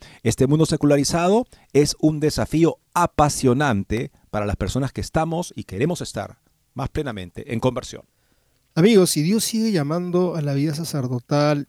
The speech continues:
Speaker 2: y sigue llamando a la vida matrimonial y sigue llamando a la vida religiosa y entre otras unas vidas muy especiales, aquellos que se convierten en los que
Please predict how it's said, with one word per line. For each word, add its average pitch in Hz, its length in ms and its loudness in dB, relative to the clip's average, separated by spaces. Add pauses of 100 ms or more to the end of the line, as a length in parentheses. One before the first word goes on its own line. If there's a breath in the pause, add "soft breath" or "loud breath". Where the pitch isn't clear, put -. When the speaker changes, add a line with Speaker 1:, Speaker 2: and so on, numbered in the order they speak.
Speaker 2:
y 139 120 -6
sigue 151 280 -2
llamando 139 400 0
a 139 60 0
la 131 80 -4
vida 143 240 0
matrimonial 131 880 -2
y 139 100 -10
sigue 202 220 -4
llamando 190 380 0
a - 20 2
la 143 100 0
vida 160 260 -2
religiosa 165 760 -4
y 127 80 -4
entre 127 340 -6
otras 160 500 -10
unas 147 220 -10
vidas 139 320 0
muy 147 240 0
especiales, 139 680 0
aquellos 139 400 -4
que 135 340 -4 (240)
se - 160 -10
convierten 147 640 -4
en 147 260 -8
los 143 220 -6
que 139 260 -6